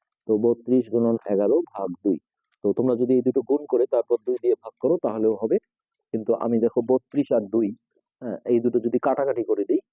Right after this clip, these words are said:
উম, তাহলে আমি হচ্ছে যে, আহ, রেজাল্টটা কিন্তু, আহ, তাড়াতাড়ি পেয়ে যাব। তো এইটা আমরা কাটলে এটা হচ্ছে কত? ষোলো। এখন এই ষোলো আর এগারো যদি গুণ করে দিই, কারণ নিচের একের কোনো দাম নেই, ছয় এগারো ছেষট্টি,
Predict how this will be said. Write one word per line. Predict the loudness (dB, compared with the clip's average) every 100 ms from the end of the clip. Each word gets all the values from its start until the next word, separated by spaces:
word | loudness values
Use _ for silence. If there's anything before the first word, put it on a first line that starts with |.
| _ _
উম, | -10 -8
তাহলে | -6 -2 -2
আমি | -2 -4 -8
হচ্ছে | -10 -6
যে, | -2 -2 -4 _ _ _
আহ, | -6 -4 -2
রেজাল্টটা | 0 0 -2 -4
কিন্তু, | -6 -2 -4 -4 _ _ _
আহ, | -10 -8 -4
তাড়াতাড়ি | -2 -2 -6
পেয়ে | -6 -8
যাব। | -8 -12 -18 _ _ _ _ _ _ _ _ _ _ _ _ _ _
তো | 0 0 0
এইটা | -2 0 -2
আমরা | 0 -2
কাটলে | -2 -4 -2 -2 -2
এটা | -4 -8
হচ্ছে | -6 -2
কত? | -2 0 -2 -4 _ _ -2
ষোলো। | 0 0 -2
এখন | -6 -6 -2
এই | -2
ষোলো | 0 0 2 2
আর | 0 -2
এগারো | -2 0 0
যদি | 0 -2
গুণ | -4 -6
করে | -2 0
দিই, | 2 0
কারণ | -2 -6
নিচের | -8 -4 -4 -2
একের | -2 -2
কোনো | -2 -2
দাম | -2 -4
নেই, | -6 -12 -16 _ _ _ _ _
ছয় | -2 2
এগারো | 2 0 -4
ছেষট্টি, | -4 -4 -2 -4